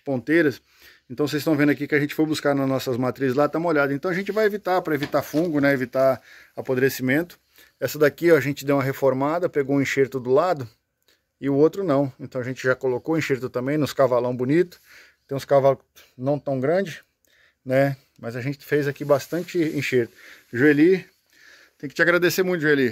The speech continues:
que às vezes não dá tempo da gente fazer, você tá aí agarrado na última. Essa daí é uma A B P, se eu não me engano, cinco cinco três. Aline, e aí, muito trabalho?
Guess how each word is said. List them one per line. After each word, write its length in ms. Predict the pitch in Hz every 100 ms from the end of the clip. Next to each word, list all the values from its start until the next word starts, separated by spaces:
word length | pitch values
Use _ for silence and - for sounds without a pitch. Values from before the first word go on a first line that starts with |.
| -
que 80 | 139
às 140 | 131
vezes 220 | 139 151
não 80 | 165
dá 120 | 160
tempo 220 | 160 156 151
da 80 |
gente 480 | 143 151 160 147 135 -
fazer, 520 | - 147 135 147 190 -
você 220 | 139 156
tá 120 | 151
aí 100 | 160
agarrado 420 | 165 165 143 156 165
na 120 | 170
última. 360 | 156 147 131 113 _ _ _ _ -
Essa 180 | 135 131
daí 220 | 147 160
é 80 | 170
uma 160 | 170 165
A 40 |
B 140 | 151 160
P, 640 | - 165 180 180 170 143 - _ _ _ _ _ _ _
se 160 | - 135
eu 40 |
não 100 | 139
me 80 | 143
engano, 800 | 135 139 156 165 165 160 151 143
cinco 540 | 127 - - 185 202 165
cinco 320 | - 185 131
três. 400 | 147 151 135 - 143
Aline, 420 | 156 170 139 117 _ _ _ _ _ -
e 80 | 160
aí, 280 | 170 135 123 _ _ -
muito 160 | 151 147
trabalho? 420 | 147 185 196